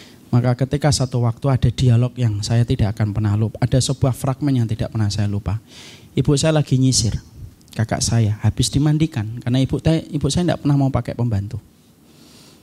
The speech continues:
Sampai beliau Ahad malam beliau itu kena serangan jantung, sorenya pun masih memandikan kedua kakak saya. Waktu saya baru pulang dari pondok liburan, kak-, ibu saya nyisir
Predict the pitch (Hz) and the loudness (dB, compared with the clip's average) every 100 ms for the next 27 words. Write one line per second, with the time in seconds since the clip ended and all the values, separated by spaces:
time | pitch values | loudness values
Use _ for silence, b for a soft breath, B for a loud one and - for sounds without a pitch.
0 | B - 110 117 117 123 123 123 - 117 | B -4 0 0 0 2 4 2 0 -4
1 | 117 - 117 120 117 117 117 113 110 131 | -6 -4 -2 0 0 2 4 4 2 2
2 | 127 117 120 117 - 113 110 104 107 98 | 0 0 0 0 0 0 2 2 2 0
3 | 104 127 147 180 B B B - - 143 | 2 0 0 -4 B B B -6 -2 0
4 | 160 165 185 160 131 131 127 120 113 110 | 0 0 0 0 0 0 0 2 0 0
5 | 95 98 98 92 78 80 - - - 98 | -2 -4 -4 -4 -4 -6 -8 -8 -4 -4
6 | 98 - B B B B - 107 - 117 | -4 -12 B B B B -6 -6 -2 -2
7 | 113 110 110 107 107 113 113 113 110 113 | 2 2 2 2 0 0 0 2 0 0
8 | 110 110 - 120 - 120 127 131 127 - | -2 -2 0 0 2 2 2 -2 -6 -6
9 | - - 147 156 151 170 160 - 117 | -6 -4 -2 0 0 2 0 0 -4